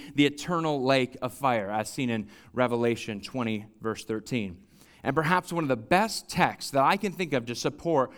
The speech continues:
or describe such a place would be found in Luke sixteen. If you want to just turn there with me, Luke sixteen, uh, in verse nineteen, uh, concerning the rich man and the beggar Lazarus.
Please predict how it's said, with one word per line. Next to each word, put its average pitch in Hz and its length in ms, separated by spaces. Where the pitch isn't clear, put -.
or 123 120
describe 160 800
such - 200
a 156 60
place 143 340
would 127 120
be 131 80
found 135 280
in 127 140
Luke 131 200
sixteen. 123 640
If - 60
you 147 80
want 160 140
to 127 120
just - 80
turn 143 200
there 127 140
with 127 260
me, 113 220
Luke 151 300
sixteen, 139 800
uh, 120 240
in 123 160
verse 131 240
nineteen, 110 720
uh, 113 160
concerning 139 420
the 123 80
rich 143 260
man 127 280
and 110 100
the 107 60
beggar 113 480
Lazarus. 113 800